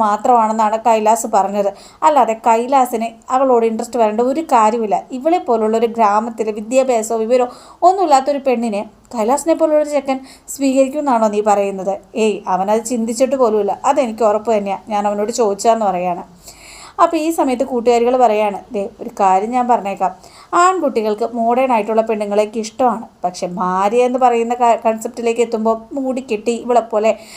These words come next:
ധാവണിയൊക്കെ ഉടുത്ത് നടക്കുന്ന പെണ്ണുങ്ങളെ ഇഷ്ടമുണ്ടാവുള്ളൂ. ഞാനൊരു കാര്യം പറയാം. നിന്നോട് ഇതുവരെ കൈലാസ് സാറ് ഇഷ്ടമാണെന്നൊന്നും പറഞ്ഞിട്ടില്ലല്ലോ. അങ്ങനെ വല്ല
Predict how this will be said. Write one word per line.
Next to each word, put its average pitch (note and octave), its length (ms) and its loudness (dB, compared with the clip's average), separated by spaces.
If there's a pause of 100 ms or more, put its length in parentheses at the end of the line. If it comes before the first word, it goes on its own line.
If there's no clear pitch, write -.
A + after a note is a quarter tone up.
(140)
ധാവണിയൊക്കെ D#4 580 4
ഉടുത്ത് C4 200 -4
നടക്കുന്ന B3+ 340 0
പെണ്ണുങ്ങളെ B3+ 420 -2
ഇഷ്ടമുണ്ടാവുള്ളൂ. D4 1000 2 (340)
ഞാനൊരു A#3 400 0
കാര്യം F#3+ 260 -2
പറയാം. F3 240 -4 (420)
നിന്നോട് G3 440 -2
ഇതുവരെ A3+ 240 2
കൈലാസ് A#3+ 420 0
സാറ് A#3+ 180 4
ഇഷ്ടമാണെന്നൊന്നും C#4 960 0
പറഞ്ഞിട്ടില്ലല്ലോ. B3+ 680 2 (460)
അങ്ങനെ D#4+ 240 2
വല്ല C4 320 4